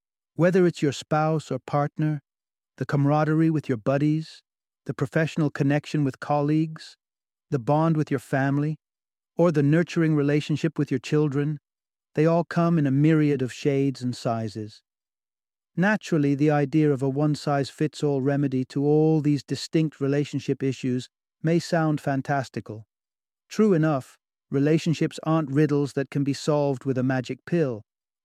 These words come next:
However, there's a basket of universal strategies that can come to your aid, enabling you to navigate the tumultuous seas of relationships with flair. Admittedly,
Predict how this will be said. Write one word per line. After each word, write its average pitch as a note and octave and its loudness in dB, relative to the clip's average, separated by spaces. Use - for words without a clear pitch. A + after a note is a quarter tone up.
However, D#3+ 2
there's C#3 -2
a D3+ 0
basket D#3+ 0
of C#3 -6
universal C#3+ 0
strategies C3 -4
that C3+ -8
can C#3+ -4
come C3 -2
to C#3 -6
your C3 0
aid, B2 -4
enabling D#3 2
you D3+ 2
to C#3+ -4
navigate C#3+ 0
the C#3+ -2
tumultuous C#3+ -2
seas C#3+ 0
of B2 -6
relationships C3 -4
with C3 -4
flair. B2 -4
Admittedly, D3+ 0